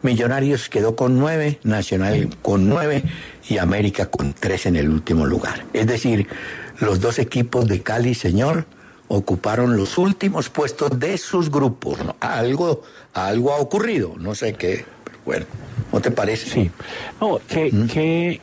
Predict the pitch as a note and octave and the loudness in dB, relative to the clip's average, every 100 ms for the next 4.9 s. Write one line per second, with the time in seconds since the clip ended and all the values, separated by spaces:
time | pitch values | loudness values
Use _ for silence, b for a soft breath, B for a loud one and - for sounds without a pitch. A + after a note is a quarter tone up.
0 | - E3+ E3 - E3+ - D#3 B2+ - C3+ | -4 0 0 0 0 0 0 0 0 0
1 | C3 C3 B2+ A#2+ G#2+ G2+ F#2+ F#2+ F2+ - | 2 2 2 4 4 4 2 0 -2 0
2 | A2 A2 G#2+ B2 C#3 C#3+ C#3 C3+ B2 G#2+ | 2 4 2 4 4 4 2 2 2 2
3 | F#2+ G#2+ A#2+ - C3+ A2+ G#2 G2+ F#2 G#2 | 2 2 0 -2 0 2 2 2 2 0
4 | G2+ G#2+ G2+ F2+ - C3 B2 B2 C3 | 2 2 2 0 -2 -2 0 2 0